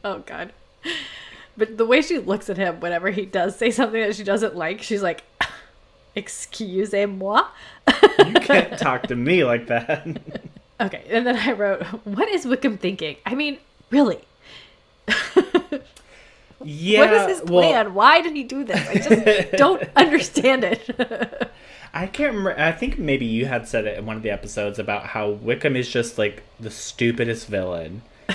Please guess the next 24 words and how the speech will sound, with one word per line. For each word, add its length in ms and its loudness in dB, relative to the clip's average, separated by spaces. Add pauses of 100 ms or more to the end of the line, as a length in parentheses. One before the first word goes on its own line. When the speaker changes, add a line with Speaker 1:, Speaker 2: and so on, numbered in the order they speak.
(300)
Speaker 2:
He's 120 -2
Speaker 1:
<laughs> 0 -
Speaker 2:
just 120 -4
Speaker 1:
Well, 60 0
that's 180 0
Speaker 2:
stupid. 180 4
Speaker 1:
what 80 2
Pamela 240 0
said 220 -6
in 100 -10
the 60 -14
last 260 -4
episode. 360 -2
Speaker 2:
That's 280 0
right. 340 0 (300)
Speaker 1:
<laughs> 100 -2 (760)
Speaker 2:
She, 200 -6 (200)
and 220 2
it's 220 -4
such 160 -2
a 20 -4
great 320 0
point. 280 -2
That's, 200 -4